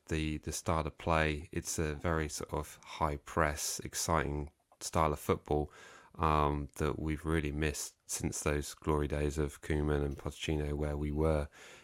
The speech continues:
ending the, the league in sort of positions, uh, in the European places. So, um, I think that's been the, the key difference, is the fact that there has been a game plan and there has been a strategy rather than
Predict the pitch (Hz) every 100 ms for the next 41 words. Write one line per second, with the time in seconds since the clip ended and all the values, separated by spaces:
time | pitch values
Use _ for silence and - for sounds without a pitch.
0 | - 85 80 78 80 78 76 78 76 73
1 | 71 - 78 78 78 71 76 73 - 80
2 | 73 69 73 - 73 73 - 73 - 73
3 | 73 76 73 - 76 69 78 78 - 71
4 | - 82 76 71 - - - - 78 76
5 | 76 76 73 - _ - - 85 92 117
6 | 107 92 - - 87 78 - - 85 -
7 | 82 73 85 - 73 71 - - - 85
8 | - 71 - 78 - 82 - 82 82 87
9 | 87 85 95 101 104 - 82 80 82 82
10 | - 78 76 - 82 - 82 85 85 82
11 | 82 78 78 78 80 78